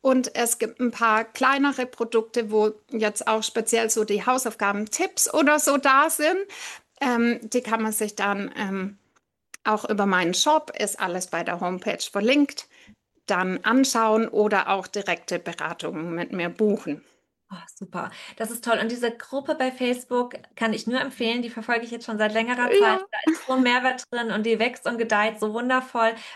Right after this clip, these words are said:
Speaker 2: was eben auch zeigt, dass da der Bedarf da ist. Und es ist so, so schön. Also unbedingt,
Speaker 1: Vielen
Speaker 2: äh, in die
Speaker 1: Dank.
Speaker 2: Gruppe kommen. Alle anderen
Speaker 1: Sehr gerne.
Speaker 2: Angebote <laughs> unbedingt annehmen.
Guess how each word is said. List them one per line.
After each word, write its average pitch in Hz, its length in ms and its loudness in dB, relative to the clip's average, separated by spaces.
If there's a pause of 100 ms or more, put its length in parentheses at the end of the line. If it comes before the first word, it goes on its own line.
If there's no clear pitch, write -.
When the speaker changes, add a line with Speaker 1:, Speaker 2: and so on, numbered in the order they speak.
Speaker 2:
was 214 240 0
eben 214 240 0
auch 202 180 -2
zeigt, 196 340 -2
dass 202 140 -2
da 190 100 -2
der 190 120 -2
Bedarf 190 380 -2
da 180 220 0
ist. 190 120 -8
Und 185 100 -8
es 190 140 -8
ist - 180 -14
so, 208 140 -4
so 202 120 -2
schön. 196 300 -4
Also 208 280 2 (340)
unbedingt, 285 480 2
Speaker 1:
Vielen 262 100 -2
Speaker 2:
äh, 254 60 4
in 254 60 4
die - 20 -4
Speaker 1:
Dank. 247 280 0
Speaker 2:
Gruppe 269 220 2
kommen. 254 320 -2 (480)
Alle 277 260 4
anderen 294 220 2
Speaker 1:
Sehr 269 140 6
gerne. 254 340 4
Speaker 2:
Angebote 302 300 4 (300)
<laughs> 330 420 2
unbedingt 277 420 0
annehmen. 262 380 4